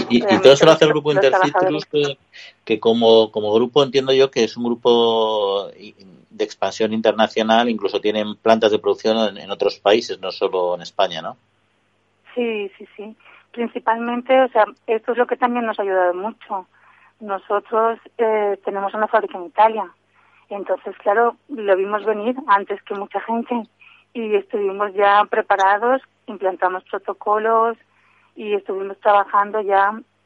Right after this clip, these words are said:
Speaker 2: dos semanas antes de que realmente se desatase aquí el, el estado de alarma y el confinamiento y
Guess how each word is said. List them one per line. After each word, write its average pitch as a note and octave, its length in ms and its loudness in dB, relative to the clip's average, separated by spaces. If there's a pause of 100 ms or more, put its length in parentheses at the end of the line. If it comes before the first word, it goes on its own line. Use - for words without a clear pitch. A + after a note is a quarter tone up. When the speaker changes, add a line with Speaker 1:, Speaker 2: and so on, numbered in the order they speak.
(140)
Speaker 2:
dos G3 280 0
semanas G3 340 -4
antes A3 420 -4 (1000)
de C4 180 -4
que G3 120 -4
realmente F3 560 -4
se G#3 100 -10
desatase G3 600 -2
aquí F#3+ 320 -4
el, E3+ 240 -4 (600)
el F#3+ 140 -8
estado F3+ 360 -2
de F3 80 -2
alarma G3+ 580 0
y F#3+ 220 -4
el F3 80 -8
confinamiento F#3 920 -10
y F3+ 400 -8